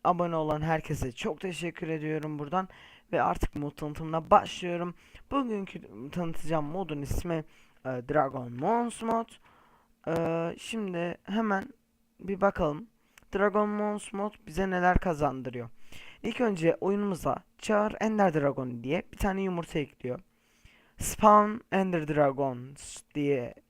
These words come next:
e, o-, oynuyorsanız, yani İngilizce oynuyorsanız Spawn Ender Dragons diye, e, çıkar karşınıza. Bakalım dragon yazalım. Bir bu var.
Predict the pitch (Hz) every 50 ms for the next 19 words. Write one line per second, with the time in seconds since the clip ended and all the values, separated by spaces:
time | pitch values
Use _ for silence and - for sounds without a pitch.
0 | _ _ - 131 135 135 135 123 - 117 117 - - _ _ _ _ _ _ _
1 | - 160 165 170 165 165 165 160 - 160 156 139 139 147 143 - 147 165 165 170
2 | 175 170 180 180 175 180 180 - - 185 190 208 - - - - - 196 196 208
3 | 233 - - 185 196 190 180 156 139 143 147 147 139 123 143 135 127 123 - -
4 | - - - - - - - - - - _ _ - 165 165 160 165 190 214 233
5 | 240 - _ _ _ _ _ _ _ _ _ _ - 151 156 156 160 - - -
6 | - 208 190 190 - - 180 151 147 139 - 139 139 135 131 139 165 190 185 -
7 | - - - - _ - - 185 - - 185 165 160 151 139 160 156 175 180 175
8 | 165 175 170 170 165 160 156 147 131 135 135 135 151 175 - - - 190 208 208
9 | - - 185 180 180 156 143 143 170 - - -